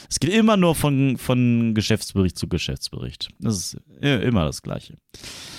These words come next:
Ja, aber damit hätten wir die Sony News abgeschlossen. Ähm, ich hoffe,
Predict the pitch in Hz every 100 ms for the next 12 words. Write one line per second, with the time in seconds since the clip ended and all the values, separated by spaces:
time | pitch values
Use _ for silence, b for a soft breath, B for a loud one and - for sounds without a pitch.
0 | B B B B B B B B 143 98
1 | - 151 190 208 - - - - 165 -
2 | 185 175 170 156 131 - 123 139 139 139
3 | 135 - 123 123 123 123 110 B B -
4 | - 117 110 107 110 104 98 95 85 -
5 | - - - 78 76 113 147 - b b
6 | b b b b b _ 90 92 92 82
7 | - 120 - 110 101 95